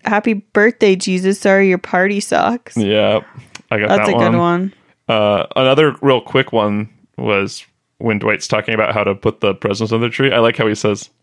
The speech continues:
Speaker 2: "Like so."
Speaker 1: Yeah, <laughs> p-,
Speaker 2: And then
Speaker 1: put it
Speaker 2: after that,
Speaker 1: under, like
Speaker 2: he says,
Speaker 1: so.
Speaker 2: "You have, like, five minutes or you're disqualified
Speaker 1: <laughs>
Speaker 2: from,
Speaker 1: Yeah.
Speaker 2: from Secret Santa." And then he says, "No exceptions except Michael."
Speaker 1: Yeah, he's, he's on one
Speaker 2: Saying
Speaker 1: for
Speaker 2: exceptions
Speaker 1: Christmas.
Speaker 2: and accept back to back is really funny.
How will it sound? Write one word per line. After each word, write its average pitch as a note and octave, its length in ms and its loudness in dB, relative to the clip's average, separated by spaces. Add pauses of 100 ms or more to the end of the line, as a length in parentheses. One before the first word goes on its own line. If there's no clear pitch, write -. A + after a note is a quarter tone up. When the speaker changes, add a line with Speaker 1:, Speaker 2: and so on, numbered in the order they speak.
Speaker 2:
"Like F#2+ 240 -4
so." G2+ 640 0 (180)
Speaker 1:
Yeah, G#3+ 360 2
<laughs> B3+ 100 0
p-, - 60 -12 (260)
Speaker 2:
And - 160 0
then A#3 80 4
Speaker 1:
put A3+ 100 2
it B3 60 2
Speaker 2:
after A3+ 120 2
that, A#2 100 2
Speaker 1:
under, A3 180 2
like F3+ 200 2
Speaker 2:
he A#2 60 0
says, A#2 140 0
Speaker 1:
so. F3+ 100 4
Speaker 2:
"You D3+ 60 2
have, G#2+ 120 0
like, A#2 120 0
five A2 240 0
minutes G#2 460 -2
or G#2 80 0
you're G2 100 -2
disqualified A#2 880 0
Speaker 1:
<laughs> D#4+ 180 6
Speaker 2:
from, A#3 200 2
Speaker 1:
Yeah. B3+ 300 -2
Speaker 2:
from A#2 160 -2
Secret C3 280 -2
Santa." A#2+ 300 2
And B2 80 0
then A#2 80 2
he A2 60 2
says, A2 220 -2
"No A2+ 200 2
exceptions - 560 -2
except - 320 -4
Michael." G#2+ 400 0 (140)
Speaker 1:
Yeah, B3+ 400 2
he's, C4+ 440 -4 (220)
he's A#3+ 320 -6
on E3+ 320 -2
one E3 400 -4
Speaker 2:
Saying E3 220 2
Speaker 1:
for A3+ 60 4
Speaker 2:
exceptions F3+ 500 0
Speaker 1:
Christmas. E3 200 -2
Speaker 2:
and A2+ 160 0
accept - 600 -4 (340)
back G2+ 280 -4
to A2+ 80 -2
back G2 280 -4
is - 160 -10
really - 220 -8
funny. C3+ 340 -12